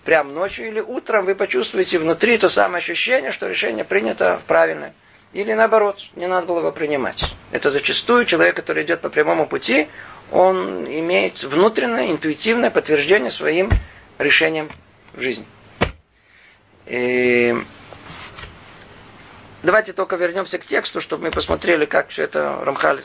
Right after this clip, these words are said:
пишет. "Творец сделал сон частью природы живых существ, чтобы они и их дух имели отдых от своих трудов".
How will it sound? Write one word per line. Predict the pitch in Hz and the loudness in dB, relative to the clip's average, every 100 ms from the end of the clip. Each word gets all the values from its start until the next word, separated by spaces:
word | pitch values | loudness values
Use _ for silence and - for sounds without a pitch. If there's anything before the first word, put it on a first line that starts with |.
| - | -10
пишет. | 160 190 - - _ _ _ _ - - - - - - - - - | -6 -4 -4 -8 _ _ _ _ -20 -20 -20 -20 -12 -12 -10 -12 -10
"Творец | - 180 226 262 | 2 2 4 0
сделал | 165 165 226 226 | -2 -2 0 0
сон | - 208 220 226 - _ _ _ _ | -4 -2 0 -2 -10 _ _ _ _
частью | 196 196 - - 226 - | 4 4 2 -6 -10 -10
природы | 160 160 165 165 196 - | -6 -2 0 0 -2 -6
живых | 135 143 156 | -8 -6 -8
существ, | 147 - - - - - - | -6 -6 -6 -10 -16 -20 -4
чтобы | - - 190 185 | -2 2 2 4
они | 180 156 165 147 143 - _ | 2 0 -2 -4 -8 -14 _
и | 175 | -6
их | 208 202 160 180 | -4 -6 -8 -2
дух | 285 - - _ _ | 0 0 -4 _ _
имели | 156 165 180 220 240 254 302 - _ _ - | 0 2 6 4 4 -2 -4 -10 _ _ 4
отдых | 262 302 208 147 - | 6 6 -4 -8 -6
от | 160 - | -8 -6
своих | 170 190 - | -8 -8 -8
трудов". | 180 143 113 | -10 -8 -10